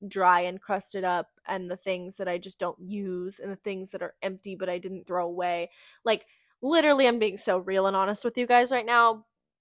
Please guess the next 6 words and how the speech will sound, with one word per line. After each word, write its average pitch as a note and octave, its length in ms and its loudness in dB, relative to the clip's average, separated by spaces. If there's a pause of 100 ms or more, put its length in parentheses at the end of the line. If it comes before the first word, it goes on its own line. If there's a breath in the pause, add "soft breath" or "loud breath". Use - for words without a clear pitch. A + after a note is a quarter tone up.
(300)
The A#3+ 200 8
makeup A#3 380 4 (180)
situation G3 720 0
is F3 100 -4
a F#3 60 -10
mess. F3 480 -4